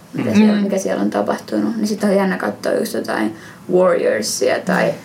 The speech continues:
Speaker 1: jotain käsittämä-, Escape from New York, jossa
Speaker 2: Mm.
Speaker 1: pelätään niinku <laughs> jotain ihme-, ihmeellisen, ihmeellisen niinku jengit ja
Speaker 2: Joo,
Speaker 1: vaaraa
Speaker 2: se
Speaker 1: ja
Speaker 2: jengi-, jengivaihe on
Speaker 1: niinku,
Speaker 2: tosi
Speaker 1: että, että kaikkialla ryöstellään tuolla
Speaker 2: Kyllä.
Speaker 1: kadulla, niin se jotenkin, että se on todellinen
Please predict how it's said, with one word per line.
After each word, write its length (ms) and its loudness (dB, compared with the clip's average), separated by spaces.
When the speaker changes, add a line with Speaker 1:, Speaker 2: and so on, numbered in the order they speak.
Speaker 1:
jotain 360 0
käsittämä-, 420 -4
Escape 440 0
from 260 2
New 200 2
York, 380 0
jossa 220 0
Speaker 2:
Mm. 220 -2
Speaker 1:
pelätään 500 0
niinku 260 -2
<laughs> 220 -6
jotain 160 4
ihme-, 340 2
ihmeellisen, 600 2
ihmeellisen 500 2
niinku 340 4
jengit 600 0
ja 240 2
Speaker 2:
Joo, 200 4
Speaker 1:
vaaraa 180 2
Speaker 2:
se 60 2
Speaker 1:
ja 120 2
Speaker 2:
jengi-, 180 0
jengivaihe 640 2
on 100 2
Speaker 1:
niinku, 180 -2
Speaker 2:
tosi 120 0
Speaker 1:
että, 180 0
että 240 -6
kaikkialla 400 2
ryöstellään 760 2
tuolla 160 2
Speaker 2:
Kyllä. 140 2
Speaker 1:
kadulla, 320 2
niin 140 -2
se 100 -2
jotenkin, 220 0
että 100 -2
se 60 0
on 100 0
todellinen 680 2